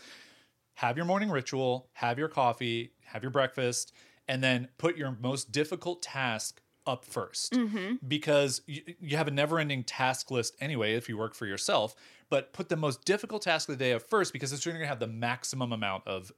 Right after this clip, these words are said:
Speaker 1: energy, of focus, of productive time that you can do. And we really saw a huge shift for you because it, it, there was, like, a frazzled, like, feeling before that.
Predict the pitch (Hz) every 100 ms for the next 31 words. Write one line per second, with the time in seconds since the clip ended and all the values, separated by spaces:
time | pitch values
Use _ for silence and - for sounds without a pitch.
0 | _ 131 131 127 127 127 127 - 101 -
1 | 151 139 135 120 117 107 - - - 110
2 | 127 - 127 110 107 - - - 117 107
3 | 101 101 - - 120 113 120 135 - -
4 | - 175 185 165 208 233 160 143 123 131
5 | 123 - 294 - 127 95 95 117 147 147
6 | 147 151 151 151 127 123 _ _ 156 151
7 | 151 165 139 - 151 147 160 151 139 123
8 | - _ _ - 127 117 - - 160 151
9 | 127 113 113 127 123 156 208